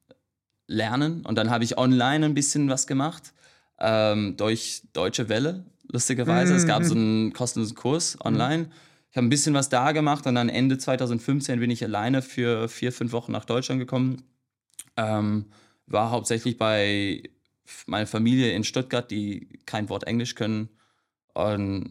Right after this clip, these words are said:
Speaker 1: ja, da musste ich einfach ein bisschen
Speaker 2: Musst
Speaker 1: Deutsch,
Speaker 2: dann, ja.
Speaker 1: Deutsch lernen. Allerdings damals Schwäbisch. Ich dachte für anderthalb Jahre, dass Schwäbisch Hochdeutsch war. Also ich hab so halb Australisch, halb Schwäbisch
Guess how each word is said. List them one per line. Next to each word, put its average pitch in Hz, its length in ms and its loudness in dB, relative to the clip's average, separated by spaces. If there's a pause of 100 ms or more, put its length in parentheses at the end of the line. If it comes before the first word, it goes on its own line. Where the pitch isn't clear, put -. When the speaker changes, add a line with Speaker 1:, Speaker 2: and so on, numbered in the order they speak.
Speaker 1:
ja, 104 140 -2
da 101 100 0
musste 110 240 -2
ich 104 100 -8
einfach 101 280 -6
ein 104 80 -8
bisschen 104 240 -4
Speaker 2:
Musst 104 160 -2
Speaker 1:
Deutsch, 139 220 -6
Speaker 2:
dann, 135 80 -4
ja. 135 160 -8
Speaker 1:
Deutsch 120 340 -4
lernen. 95 380 -6 (360)
Allerdings 113 440 0
damals 110 280 2
Schwäbisch. 101 460 -2
Ich 113 100 -12
dachte 113 300 -4
für 101 440 -2
anderthalb 101 320 -4
Jahre, 104 280 -2
dass 101 160 -8
Schwäbisch 101 520 -8 (540)
Hochdeutsch 98 420 -4
war. 92 120 -2
Also 98 260 -4
ich 98 160 -4
hab 98 140 -4 (640)
so - 360 -4
halb 110 200 0
Australisch, 110 560 0
halb 104 200 -2
Schwäbisch - 800 -6